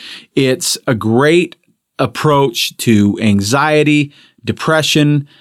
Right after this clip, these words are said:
O C D, and all those types of things, even bipolar and, let's see, borderline personality disorder. There's been some great success with those things. Any type of addiction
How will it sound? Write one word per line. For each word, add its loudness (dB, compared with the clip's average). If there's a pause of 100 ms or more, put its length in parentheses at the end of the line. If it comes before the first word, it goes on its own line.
(160)
O 4
C 0
D, 4
and 2
all 2
those 2
types -4
of 0
things, 2
even 2
bipolar 0
and, -2 (400)
let's -6
see, -2
borderline 2 (100)
personality 0
disorder. 0
There's -2
been 0
some -4
great 0
success -4
with -8
those -2
things. 0 (400)
Any 4
type -2
of -2
addiction 0